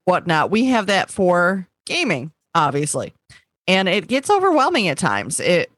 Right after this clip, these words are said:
really can also get expensive, um, for some of them when you add so many on top of each other.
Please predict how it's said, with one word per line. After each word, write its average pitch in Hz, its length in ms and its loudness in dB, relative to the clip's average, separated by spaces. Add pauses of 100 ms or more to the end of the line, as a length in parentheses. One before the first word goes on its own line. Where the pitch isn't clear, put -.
(100)
really 262 360 2
can 214 460 0
also 196 420 0
get 190 160 -2
expensive, 180 880 -4 (380)
um, 139 320 2
for 175 180 -2
some 170 300 0
of 156 140 -2
them 147 180 2
when 151 140 0
you 143 140 -2
add 156 320 0
so 170 220 0
many 156 240 0
on 147 140 -2
top 160 260 0
of 135 100 -10
each 139 200 -6
other. 139 340 0